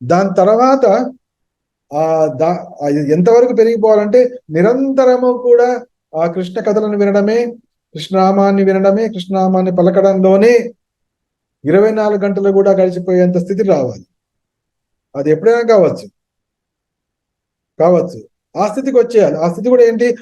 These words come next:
ఒంటరిగా కాదు. ఎవరైతే తదనురాగ జన-, కృష్ణుని, మనకు కృష్ణుని పట్ల ఒక రకమైన అనురాగం ఉంటే అటువంటి అనురాగంలో అంతకుముందే తరించినటువంటి మహానుభావులు ఎవరైతే ఉన్నారో వారిని అనుసరించు చేయాలి. దాంతోటి మనకు అటువంటి ఉత్తమమైన జన్మ మళ్ళీ నెక్స్ట్ వస్తుంది.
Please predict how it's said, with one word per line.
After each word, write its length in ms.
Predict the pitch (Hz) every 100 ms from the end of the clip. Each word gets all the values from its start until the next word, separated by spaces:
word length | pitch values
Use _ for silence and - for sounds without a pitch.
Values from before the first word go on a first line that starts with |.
| _
ఒంటరిగా 520 | 135 185 220 247 226
కాదు. 420 | 202 180 135 120 - _ _ _ _ _ 123
ఎవరైతే 600 | 151 196 202 214 240 240
తదనురాగ 600 | 196 185 185 175 202 247
జన-, 300 | 214 196 160
కృష్ణుని, 600 | 135 - _ 180 180 254
మనకు 560 | 208 196 202 214 202 185 -
కృష్ణుని 280 | 190 180 220
పట్ల 160 | 214 208
ఒక 100 | 190
రకమైన 300 | 190 196 196
అనురాగం 460 | 170 190 196 190
ఉంటే 320 | 180 170 196 - - -
అటువంటి 440 | 156 233 269 269
అనురాగంలో 600 | 233 214 214 214 220 226 226
అంతకుముందే 640 | 180 180 220 233 226 233
తరించినటువంటి 760 | 226 208 202 196 196 190 185
మహానుభావులు 800 | 151 127 139 165 226 196 208 202
ఎవరైతే 280 | 175 170 160
ఉన్నారో 520 | 143 165 143 151 190 - _ _ _
వారిని 380 | 135 196 277 269
అనుసరించు 580 | 240 240 220 214 233 175
చేయాలి. 280 | 127 - - _ _ _ _ _
దాంతోటి 540 | 135 214 208 208 196 233
మనకు 320 | 196 180 196
అటువంటి 500 | 185 - 202 226 220
ఉత్తమమైన 540 | 180 175 185 180 170
జన్మ 260 | 156 139 127
మళ్ళీ 340 | 175 131 165
నెక్స్ట్ 360 | 170 147 - -
వస్తుంది. 300 | 180 - _